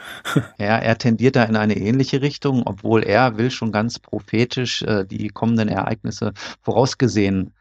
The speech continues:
Speaker 2: haben. Er schreibt nämlich: „Es war möglich, natürlich. Seine Beziehung zu Sonja hatte sich zu dem entwickelt, was man schon als kurz vor der Verlobung hätte beschreiben können.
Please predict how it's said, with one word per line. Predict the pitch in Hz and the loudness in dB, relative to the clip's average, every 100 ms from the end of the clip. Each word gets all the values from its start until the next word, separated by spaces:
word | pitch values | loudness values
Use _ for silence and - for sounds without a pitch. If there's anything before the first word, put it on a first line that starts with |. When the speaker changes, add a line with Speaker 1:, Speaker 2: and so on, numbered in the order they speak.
| _ | _
Speaker 2:
haben. | - 98 98 | 0 0 2
Er | 101 | -2
schreibt | 104 - 131 - | -2 0 -2 0
nämlich: | 127 127 123 - _ _ _ | 2 2 0 -4 _ _ _
„Es | - - | -6 -2
war | 98 120 | 0 2
möglich, | 147 131 - - - - | 4 2 0 -8 -10 -10
natürlich. | 104 110 135 - 139 95 85 - _ | -2 0 0 2 2 2 -4 -10 _
Seine | 107 110 110 | 0 2 2
Beziehung | 107 - 180 185 143 | -2 -2 2 2 2
zu | - | -2
Sonja | 107 143 160 117 143 - | 0 2 4 4 2 0
hatte | 104 - | -2 0
sich | 123 123 | -2 -4
zu | - 107 | -8 -2
dem | 110 135 | 2 2
entwickelt, | 156 - - 160 160 | 0 -4 -4 -2 -4
was | - 117 - | -2 -2 0
man | 117 | -4
schon | - 135 123 | -2 0 2
als | 113 101 - _ | 2 0 -10 _
kurz | - 165 - | 0 0 2
vor | 127 | 2
der | 117 | 2
Verlobung | 110 120 151 175 98 | 2 0 2 0 -2
hätte | - - 92 | -6 -6 -6
beschreiben | 101 92 90 90 | -6 -2 -2 -2
können. | - - - | -8 -8 -10